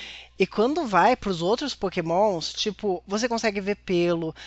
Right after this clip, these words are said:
você consegue ver, acho que o Lictang, você consegue ver a papila degustativa do Lictang, é, brilho da, da língua molhada. Então, tipo, dá pra ver que eles pensaram nos mínimos detalhes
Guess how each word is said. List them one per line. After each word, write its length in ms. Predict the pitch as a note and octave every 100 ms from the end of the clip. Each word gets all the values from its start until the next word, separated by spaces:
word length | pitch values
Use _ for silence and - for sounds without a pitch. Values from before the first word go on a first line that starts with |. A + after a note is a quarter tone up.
| -
você 180 | F3 G#3
consegue 400 | G3+ - G3 F#3
ver, 280 | F3 F#3 F#3
acho 180 | F3 F3+
que 120 | -
o 20 |
Lictang, 560 | G3 G3 - G3+ F#3+ F#3+
você 240 | F3+ -
consegue 380 | G3 F#3+ F#3+ F3+
ver 120 | F3
a 60 | F#3
papila 400 | G3+ F#3 G3 G#3
degustativa 800 | G3+ G3 F#3+ G#3+ - F#3+ G3+ F#3
do 80 | E3
Lictang, 840 | E3 - - D#3+ F3 F#3 D3 D3 - - - - - -
é, 600 | E3+ E3+ E3+ E3 E3 D#3
brilho 640 | E3 D#3+ G#3 C4 B3 G3
da, 460 | E3+ E3+ E3 D#3+ D#3
da 160 | E3+
língua 260 | E3+ F#3 F#3+
molhada. 720 | F#3 F#3+ F3 D#3+ F3+ E3 D3+ - - -
Então, 240 | F#3 F#3 G#3+
tipo, 360 | - - G3 F#3+
dá 160 | G#3
pra 160 | - A#3
ver 200 | G3 A#3
que 220 | - A3
eles 380 | G#3 G#3+ A3+ -
pensaram 600 | - G#3 G3+ G#3 G3 A3
nos 240 | G#3+ G3+
mínimos 520 | F#3+ G3+ B3 C4+ B3 G3+
detalhes 800 | F#3 - E3+ F3 G3 D3 -